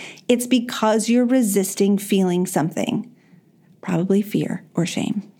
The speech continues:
<laughs> Here's the thing. Your emotions are gonna keep bugging you until you're willing to feel them. So you might as well just give it a try. Another thing that we do, and this is probably relatable to most of you, is that we react.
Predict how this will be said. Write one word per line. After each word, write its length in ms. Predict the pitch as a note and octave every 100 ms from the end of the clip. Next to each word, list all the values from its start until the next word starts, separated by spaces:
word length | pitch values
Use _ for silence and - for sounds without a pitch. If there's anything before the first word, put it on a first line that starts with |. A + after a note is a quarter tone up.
| -
<laughs> 960 | G#3 - G#3 - - - C4+ - - G#4 A4 - - - - - -
Here's 280 | D4+ E4+
the 100 | F4+
thing. 380 | D4+ G#4+ C#4+ A#3+
Your 100 | C#4
emotions 400 | C4 D4+ G#4+ G4
are 60 | E4
gonna 180 | C4 B3+
keep 240 | C#4 A#3
bugging 300 | B3+ C4 A3+
you 140 | G3
until 280 | G3+ G#3+ B3
you're 160 | B3 G#3
willing 280 | G3+ G3 G3
to 80 |
feel 240 | F#3 A#3 F#3+
them. 160 | -
So 100 | E3+
you 100 | A3
might 300 | F#3+ F#3 A3+
as 160 | C4+ A3
well 240 | A#3 C#4
just 320 | B3+ C4+ C4 F#3
give 240 | A3 A#3
it 100 | C#4+
a 80 | D4
try. 600 | D4 A#3 - - A#3 - - - - -
Another 320 | C4 C#4+ F#4+
thing 160 | G#4+ F4
that 120 | D4+
we 120 | A#3
do, 260 | F#3+ G#3 F#3
and 120 | F3+
this 140 | G3+ C4
is 180 | A#3+ B3
probably 640 | - G3 G3 F#3+ F#3 F3+
relatable 480 | E3 E3 E3+ E3+ F3+
to 120 | -
most 240 | F3+ F3 -
of 120 | A#3+
you, 120 | D4 D4
is 80 |
that 120 | G#3+ G#3+
we 120 | G3+
react. 1000 | F#3 E3+ G3+ F#3+ F#3 F3+ - - -